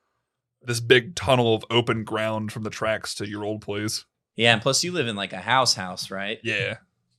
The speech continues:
Speaker 2: Yeah, we lived in those, like, shady little apartments. Yeah, I'm sure you could hear everything from outside. The walls were so flimsy.
Speaker 1: Weren't those, like, supposed to be dorms or something originally?
Speaker 2: Yeah,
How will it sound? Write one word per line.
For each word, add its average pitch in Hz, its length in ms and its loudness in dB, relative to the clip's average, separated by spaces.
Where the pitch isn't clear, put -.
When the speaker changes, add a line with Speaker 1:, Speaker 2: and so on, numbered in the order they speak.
Speaker 2:
Yeah, 98 340 -2
we 123 120 -4
lived 110 180 -4
in 101 100 -10
those, 98 300 0
like, 98 280 -8
shady 104 380 -2
little 101 220 -4
apartments. 101 640 0
Yeah, 104 140 -10
I'm 113 100 -12
sure 104 160 -6
you 98 80 -10
could 107 140 -14
hear 101 340 -12
everything 98 520 -2
from 98 180 -14
outside. 98 520 -4
The 101 100 -16
walls 107 300 -2
were 104 60 -12
so 101 240 -4
flimsy. 107 560 -8
Speaker 1:
Weren't 185 120 -2
those, 214 160 2
like, - 140 0
supposed 139 280 0
to 135 80 4
be 110 260 -2
dorms 110 440 -4
or 139 60 -2
something 151 240 -4
originally? 160 440 -4
Speaker 2:
Yeah, 139 380 4